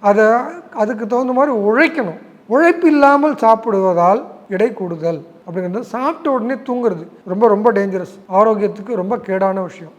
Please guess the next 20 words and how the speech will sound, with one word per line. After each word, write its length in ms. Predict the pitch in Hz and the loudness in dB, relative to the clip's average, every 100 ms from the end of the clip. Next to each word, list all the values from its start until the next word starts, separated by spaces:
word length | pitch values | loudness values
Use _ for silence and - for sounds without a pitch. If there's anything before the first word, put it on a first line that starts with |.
| _ | _
இது 180 | 226 247 | 4 4
என்னன்னா, 340 | 294 302 302 | 6 8 8
இந்த 140 | 247 247 | 6 0
விருச்சிக 340 | 240 349 311 | -2 0 4
ராசிக்கு 720 | 254 220 180 - 185 208 277 - - 196 | 4 2 -4 -6 -2 -2 -2 -10 -10 -2
ரெண்டு 360 | 233 294 320 | 0 2 2
ஐந்து 280 | 254 262 247 | 2 0 -2
கூடையவன் 380 | 226 208 254 214 | 0 2 2 -2
குரு 160 | 208 | -6
பகவானா 440 | 262 262 220 202 202 | -2 -2 0 -2 -4
அமைஞ்சிடுறாரு. 480 | 180 165 151 151 - _ - | -4 -10 -10 -14 -16 _ -6
இந்த 120 | 208 | -4
குரு 220 | 190 240 | 0 0
பகவானு 640 | 277 247 196 202 180 175 214 208 | 2 2 4 2 2 -4 -4 -2
கொழுப்பினுடைய 760 | 233 254 226 185 180 185 285 - _ | -2 -2 -6 -4 -2 -4 -4 -12 _
காரகத்துவம் 580 | 208 220 208 208 208 180 | 2 2 0 -6 -8 -8
பெற்றதுனாலேயே 800 | 175 180 175 165 156 151 170 262 - - - | -10 -8 -8 -8 -8 -4 -4 -4 -10 -20 -8
கொழுப்பான 460 | 220 262 240 240 247 | -6 -6 -4 -4 -2
உணவுகளா 540 | 202 190 180 175 196 | -2 -2 -4 -4 -4
சாப்பிட்டு 800 | - 170 156 - - 185 240 - | -4 -10 -12 -12 -6 -4 -4 -10